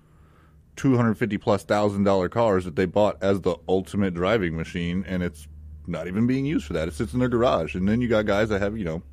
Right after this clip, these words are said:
quite frankly, a five thousand dollar Fox body, and they're out there having the best time of their life in this damn car.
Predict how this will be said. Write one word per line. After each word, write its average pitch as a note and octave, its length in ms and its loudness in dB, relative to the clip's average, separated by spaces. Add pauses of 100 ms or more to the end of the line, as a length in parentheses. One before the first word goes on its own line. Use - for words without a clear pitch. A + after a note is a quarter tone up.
(1500)
quite F#2+ 260 0
frankly, G2+ 300 -2
a D2 80 -6
five F#2+ 280 -4
thousand G2+ 340 0
dollar G#2+ 260 4
Fox A2+ 320 -2
body, G#2 320 0
and G#2+ 100 2
they're C3+ 140 2
out G#2 140 2
there A#2 120 4
having A2+ 220 2
the E2+ 80 -4
best A#2+ 320 -2
time B2 180 4
of C3 60 0
their C#3 120 6
life D3+ 280 6
in F2+ 80 0
this E2+ 180 -6
damn F2+ 220 -4
car. F2 280 -4